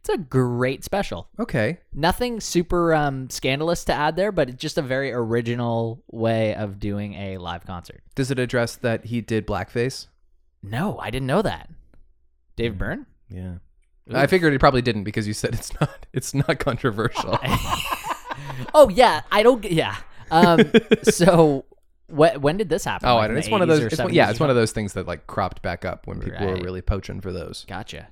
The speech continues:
Speaker 2: Yeah.
Speaker 1: Did not know that. I apologize.
Speaker 2: I don't know anything about that band, like, musically.
Speaker 1: No?
Speaker 2: No.
Speaker 1: Get into it, man.
Speaker 2: Okay. What about you,
Speaker 1: Deep
Speaker 2: Becky? Do you
Speaker 1: dive.
Speaker 2: know the Talking Heads?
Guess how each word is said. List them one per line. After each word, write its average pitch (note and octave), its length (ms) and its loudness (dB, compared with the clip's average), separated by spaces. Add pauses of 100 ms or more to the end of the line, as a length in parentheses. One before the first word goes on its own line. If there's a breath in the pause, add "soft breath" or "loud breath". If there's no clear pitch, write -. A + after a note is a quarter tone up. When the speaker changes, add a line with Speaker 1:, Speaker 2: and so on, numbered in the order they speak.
(100)
Speaker 2:
Yeah. - 80 -12
Speaker 1:
Did B2 100 -6
not D3 180 -6
know D#3+ 160 -6
that. F3 240 -6 (540)
I A2+ 60 -6
apologize. B2 500 -4
Speaker 2:
I A3 60 8
don't D#4+ 100 4
know A#3+ 120 4
anything C#3+ 300 -2
about A2+ 220 -2
that F2 180 -6
band, G2 360 -4
like, - 180 -14
musically. F#2+ 580 -10 (320)
Speaker 1:
No? B2+ 140 -6 (220)
Speaker 2:
No. - 180 -14 (720)
Speaker 1:
Get G#2 140 -8
into F#2+ 280 -8
it, D#2+ 80 -10
man. D#2 240 -10 (200)
Speaker 2:
Okay. F#2+ 260 -8
What G2+ 120 -4
about G2+ 160 -4
you, G2 80 -6
Speaker 1:
Deep F2 40 -10
Speaker 2:
Becky? F2+ 140 -6
Do F2+ 60 -8
you F2+ 140 -4
Speaker 1:
dive. E2+ 100 -4
Speaker 2:
know F#2+ 60 -6
the F#2 80 -8
Talking F#2+ 280 -8
Heads? F#2 240 -10